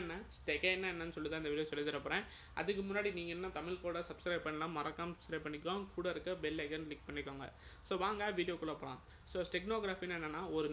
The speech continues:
மெசேஜை ஒரு இமேஜ்லயோ அல்லது வீடியோலயோ அல்ல ஆடியோலயோ வந்து ஹைட் பண்ணி வைக்கிறது பேர் தான் ஸ்டெக்னோகிராஃபி அப்படின்னு சொல்லிட்டு சொல்லுவாங்க. So, இதுல வந்து பாத்தீங்கன்னா நான் ஸ்டெகுன்னு சொல்ற இந்த டூல் யூஸ் பண்றேன்.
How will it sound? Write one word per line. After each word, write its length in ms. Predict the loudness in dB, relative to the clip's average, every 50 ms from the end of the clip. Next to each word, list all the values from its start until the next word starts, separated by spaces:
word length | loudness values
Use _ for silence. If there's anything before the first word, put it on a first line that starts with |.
| 2
மெசேஜை 420 | 0 2 2 2 2 4 2 2 0 -2 -6 -12 -16 -16 -18 -6 -2 0
ஒரு 100 | 2 2 2 2
இமேஜ்லயோ 480 | 2 2 2 2 2 2 2 2 2 0 -2 -2
அல்லது 240 | -4 -4 -2 -2 -2 0 2
வீடியோலயோ 480 | 2 2 4 4 4 4 4 4 4 4
அல்ல 140 | 2 2 2 0 0 0
ஆடியோலயோ 420 | 2 2 4 4 4 4 4 4 2
வந்து 180 | 2 2 2 2 2 2 0 0 2
ஹைட் 260 | 4 4 2 0 -2 -2
பண்ணி 180 | -2 0 0 2 0
வைக்கிறது 340 | 0 2 2 4 4 4 2 0
பேர் 160 | -2 -2 -2
தான் 120 | -4 -4 -4
ஸ்டெக்னோகிராஃபி 680 | -4 -2 -2 -2 -2 -2 -2 0 0 0 0 0 0 -2 -2
அப்படின்னு 260 | -2 -4 -6 -4 -4
சொல்லிட்டு 220 | -4 -2 -2 -2
சொல்லுவாங்க. 300 | -2 -4 -4 -2 0 0 0 0 -4 -12 -14 -14 -14 -6 0
So, 60 | 4 6 6 8
இதுல 180 | 8 6 4 4
வந்து 160 | 4 2 2 2
பாத்தீங்கன்னா 300 | 2 2 0 0 0 0 0
நான் 120 | -2 -4 -6
ஸ்டெகுன்னு 500 | -2 0 0 0 2 0 -2 -2 -2 0
சொல்ற 220 | 0 0 2 2 0 0
இந்த 120 | 0 -2 -2 0
டூல் 160 | 2 2 2
யூஸ் 160 | 0 0 -2
பண்றேன். 260 | -4 -2 -2 -4 -4